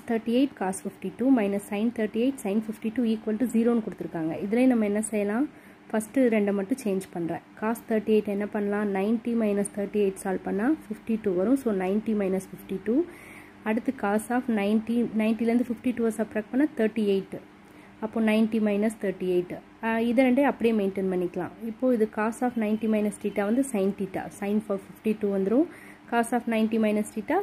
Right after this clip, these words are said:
sin thirty eight கிடைச்சிரும். இப்போ ரெண்டையும் என்ன பண்ணிடலாம்? டைரக்டா subtract பண்ணி equal to zero-ன்னு கொண்டு வந்துடலாம். இப்போ third sum பாருங்க. If tan two A equal to cot of A minus eighteen,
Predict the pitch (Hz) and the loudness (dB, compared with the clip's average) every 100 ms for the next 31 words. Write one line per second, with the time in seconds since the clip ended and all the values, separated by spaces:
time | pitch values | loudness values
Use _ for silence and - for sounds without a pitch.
0 | 403 226 214 220 220 220 214 190 - 170 | -2 0 2 2 0 2 0 0 -4 -8
1 | 165 170 208 220 226 220 226 226 214 214 | -6 -6 -4 -2 0 2 2 2 0 -2
2 | 208 269 226 196 196 - 262 320 208 190 | 0 2 4 2 0 -2 -4 -4 -6 -4
3 | 214 202 214 247 254 214 196 190 233 196 | -2 -2 0 2 2 0 -2 -2 -2 0
4 | 180 202 196 180 165 160 156 - - - | 0 -2 -4 -4 -4 -4 -6 -10 -20 -20
5 | - - - - - - 294 - 254 277 | -20 -20 -20 -20 -4 0 2 4 4 4
6 | 269 208 196 185 185 226 320 - - - | 2 -2 -4 -4 -2 -2 -2 -8 -10 -6
7 | 220 - 233 254 285 269 247 247 240 220 | -6 -4 2 4 4 2 2 4 2 2
8 | 214 202 262 269 208 214 226 220 202 214 | -2 0 -4 -2 -4 -2 -4 -2 0 2
9 | 214 196 202 185 180 208 262 | 2 0 -2 -4 -2 4 4